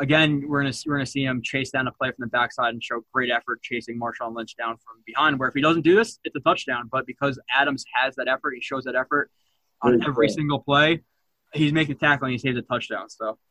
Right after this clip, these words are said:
Speaker 2: That's a great play, man. Great play.
Speaker 1: Yeah, so,
Speaker 2: Great,
Speaker 1: um,
Speaker 2: great
Speaker 1: that's,
Speaker 2: play.
Speaker 1: that's the stuff you, you just love to see that on film. That's the, that's the players you, you, you really root for. Uh, he shows, like, that tenacity. Like, one of my favorite players of all time,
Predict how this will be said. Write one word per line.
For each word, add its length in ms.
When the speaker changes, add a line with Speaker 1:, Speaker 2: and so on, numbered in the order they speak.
Speaker 2:
That's 140
a 40
great 460
play, 220
man. 420
Great 280
play. 140
Speaker 1:
Yeah, 140
so, 320
Speaker 2:
Great, 100
Speaker 1:
um, 160
Speaker 2:
great 200
Speaker 1:
that's, 180
Speaker 2:
play. 120
Speaker 1:
that's 160
the 60
stuff 200
you, 140
you 100
just 140
love 140
to 80
see 120
that 120
on 160
film. 220
That's 160
the, 180
that's 160
the 60
players 360
you, 300
you, 300
you 100
really 240
root 240
for. 380
Uh, 260
he 60
shows, 280
like, 100
that 160
tenacity. 560
Like, 80
one 140
of 60
my 100
favorite 300
players 280
of 80
all 160
time, 500